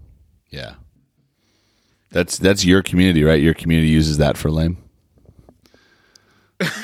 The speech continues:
Speaker 2: No, not, not my community.
Speaker 1: So we, we, we, we asked you at the, uh, at the beginning of the show, since nineteen thirty-four, the year the Masters started, how many foreign-born players have won the tournament?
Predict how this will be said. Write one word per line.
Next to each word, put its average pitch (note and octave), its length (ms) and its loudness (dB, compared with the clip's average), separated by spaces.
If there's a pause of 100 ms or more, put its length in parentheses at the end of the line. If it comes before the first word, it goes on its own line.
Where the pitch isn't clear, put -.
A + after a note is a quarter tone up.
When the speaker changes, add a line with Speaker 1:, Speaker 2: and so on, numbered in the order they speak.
(1040)
Speaker 2:
No, C#3 400 -8
not, A#2 320 -14
not D#3+ 440 -4
my C#3+ 200 -8
community. G#2+ 600 -16 (840)
Speaker 1:
So G2 140 2
we, G2 220 2
we, G2 340 2
we, A2+ 320 4
we G#2 200 4
asked G#2+ 280 2
you G#2+ 140 4
at F#2 140 0
the, F2 320 4
uh, D#2+ 460 0
at E2+ 140 -2
the F2 80 0
beginning F#2+ 440 2
of F#2+ 40 0
the F#2 100 4
show, E2+ 280 0
since D#2+ 240 -6
nineteen G2 260 -2
thirty-four, E2 680 2 (340)
the F2 100 2
year F#2 140 4
the E2 60 2
Masters E2 380 0
started, D#2 280 0
how F2 160 -2
many G#2+ 140 2
foreign-born F#2 920 0
players - 640 -2 (360)
have E2+ 180 -6
won E2+ 220 -6
the D#2+ 60 -10
tournament? D2+ 440 -8